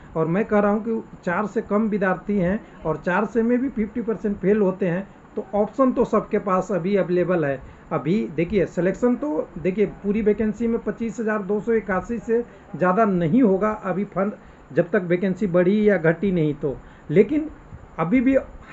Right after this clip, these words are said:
हार जाने वाली स्थिति नहीं है कि हमने छोड़ दिया। तो आरआरबी कोलकाता का मेरे तरफ से यही analysis था, और कुछ लोगों से सजेशन है कि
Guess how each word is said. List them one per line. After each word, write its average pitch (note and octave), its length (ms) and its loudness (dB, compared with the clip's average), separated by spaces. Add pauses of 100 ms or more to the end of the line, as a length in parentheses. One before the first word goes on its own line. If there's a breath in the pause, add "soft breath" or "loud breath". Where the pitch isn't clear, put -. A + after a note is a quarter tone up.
हार G3 300 0
जाने A3 260 4
वाली G#3+ 300 2
स्थिति G3+ 360 -4
नहीं G3+ 260 2
है A2 120 2
कि A3 140 -4
हमने F#3+ 260 2
छोड़ G#3 300 4
दिया। E3+ 280 0 (340 loud breath)
तो F3 80 -4
आरआरबी F3+ 380 0
कोलकाता G3 600 -4
का G3+ 140 -4
मेरे F#3 220 -2
तरफ F#3+ 260 -4
से F#3+ 140 0
यही G3+ 300 0
analysis F#3+ 500 -2
था, G#3+ 280 -4 (260 loud breath)
और D#3+ 120 0
कुछ A3 260 -2
लोगों G3+ 220 2
से G3 160 -4
सजेशन F#3 500 -2
है F3 100 0 (360 loud breath)
कि G3+ 300 -2